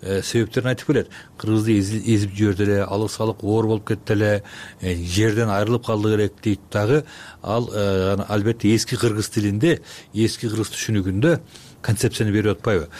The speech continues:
Ошонун алдында дейт, э, кыргыздын ушул мыктылары, кол башчылары чогулуп, кыргыздын өзүнүн турмуш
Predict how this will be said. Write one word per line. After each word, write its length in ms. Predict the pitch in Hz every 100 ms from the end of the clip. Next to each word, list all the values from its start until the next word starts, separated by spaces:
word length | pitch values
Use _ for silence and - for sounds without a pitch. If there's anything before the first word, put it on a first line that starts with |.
| - - -
Ошонун 380 | 104 104 113 110
алдында 420 | 101 104 101 104
дейт, 160 | 101 95 - - - - -
э, 220 | 101 90 87
кыргыздын 540 | - 98 110 - 123 117
ушул 220 | - 107
мыктылары, 880 | 110 - 104 101 104 98 95 92 98 -
кол 180 | 120
башчылары 460 | 117 113 - 110 110
чогулуп, 400 | - 110 101 101 - - - -
кыргыздын 600 | - 110 107 98 120 131
өзүнүн 500 | 117 104 95 117 127 - - -
турмуш 460 | - 113 127 117